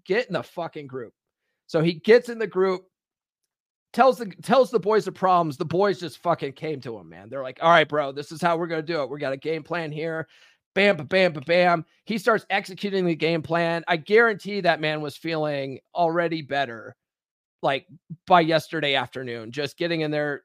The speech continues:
chopping it up with the guys, guys giving th-, him some actionable information that he can follow. 'Cause it's, like, a lot of times when we go into this,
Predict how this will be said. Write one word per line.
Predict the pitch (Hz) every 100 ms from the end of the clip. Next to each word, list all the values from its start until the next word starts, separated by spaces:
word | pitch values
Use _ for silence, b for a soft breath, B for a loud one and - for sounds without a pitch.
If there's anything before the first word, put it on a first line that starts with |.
| -
chopping | - 165 156 160
it | 156
up | 147
with | 147
the | 131
guys, | 135 135 135 135
guys | - 160 156
giving | - 156 156 147
th-, | 156
him | 156 156
some | 147 131
actionable | 151 151 - 151 151
information | 143 139 139 143 147 143
that | 131
he | 147
can | 135
follow. | - 135 139 143
'Cause | 156 147
it's, | 170 _
like, | 202 175
a |
lot | 180 202 285
of | 196
times | 208 180
when | 175
we | 170 165
go | 208 208
into | 202 180
this, | 190 156 -